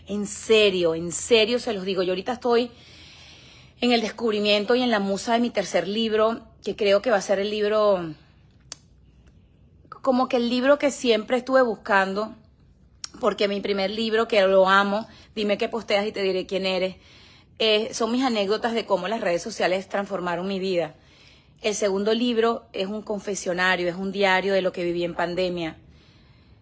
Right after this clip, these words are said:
Si ustedes leen a esa Carolina, no tiene nada que ver con esta.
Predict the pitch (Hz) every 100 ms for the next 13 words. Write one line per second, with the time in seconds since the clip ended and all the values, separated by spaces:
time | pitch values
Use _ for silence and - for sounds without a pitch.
0 | _ - 240 202 208 233 247 240 233 202
1 | 220 220 202 185 196 202 202 190 - _
2 | _ _ _ _ _ _ _ _ _ _
3 | 202 196 180 208 196 190 185 185 180 175
4 | 190 185 160 - 156